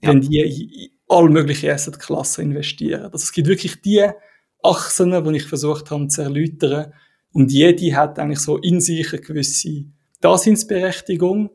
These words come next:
Speaker 2: Und nachher muss sich jeder selber fragen, wie gross schätzt er das Risiko ein, dass es überhaupt relevant ist.
Speaker 1: Verstanden. Wir kommen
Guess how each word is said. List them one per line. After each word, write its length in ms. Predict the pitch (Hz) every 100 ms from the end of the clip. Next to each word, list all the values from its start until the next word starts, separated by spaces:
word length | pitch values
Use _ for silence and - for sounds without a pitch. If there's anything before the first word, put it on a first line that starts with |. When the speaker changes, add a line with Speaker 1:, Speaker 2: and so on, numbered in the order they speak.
| _ _ _ 170
Speaker 2:
Und 60 |
nachher 160 | 151 151
muss 180 | 160 -
sich 140 | 151
jeder 160 | 160 147
selber 340 | 139 143 147
fragen, 380 | - 143 135 139
wie 80 | 147
gross 280 | 151 151 -
schätzt 320 | 147 147 -
er 60 |
das 160 | 139 127
Risiko 460 | 135 135 135 - 156
ein, 360 | 165 147 135 -
dass 100 | 147
es 120 | 143
überhaupt 380 | 127 135 139 139
relevant 540 | 139 139 139 139 - 78
ist. 240 | - - _ _ -
Speaker 1:
Verstanden. 440 | - 107 131 - - _ - - - - - _ _ _ -
Wir 360 | 131 151 165 -
kommen 420 | 175 156 156